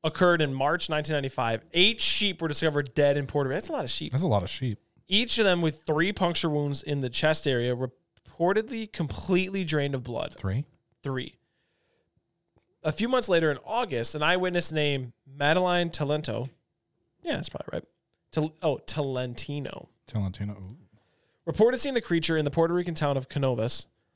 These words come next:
Speaker 1: where as many as a hundred and fifty animals and pets were reportedly killed.
Speaker 2: Well, that sucks. I don't know why the pets threw it at me. Kinda made me sad. <laughs>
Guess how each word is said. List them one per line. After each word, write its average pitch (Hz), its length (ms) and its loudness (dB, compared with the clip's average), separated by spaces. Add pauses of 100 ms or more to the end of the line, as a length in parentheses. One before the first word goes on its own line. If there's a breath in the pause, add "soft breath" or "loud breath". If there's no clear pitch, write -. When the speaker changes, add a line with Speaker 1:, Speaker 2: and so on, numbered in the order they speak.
(260)
Speaker 1:
where 147 260 4
as 139 220 2
many 180 300 0
as 196 100 0
a 156 60 -2
hundred 233 680 -4
and 196 200 -8 (340)
fifty 202 560 -8 (320)
animals 175 400 2
and 160 100 -2
pets 147 260 -2
were 127 160 -8
reportedly 120 380 -8
killed. - 260 -18 (1120)
Speaker 2:
Well, 95 140 -18
that 117 100 -18
sucks. - 460 -20 (1200)
I 131 60 0
don't 131 80 6
know 131 80 4
why 113 160 4
the - 80 -4
pets - 260 0
threw 92 180 -6
it 90 60 -8
at 90 60 -8
me. 92 100 -6
Kinda 101 220 -4
made 95 100 -4
me 95 60 -4
sad. 98 440 -4
<laughs> - 60 -20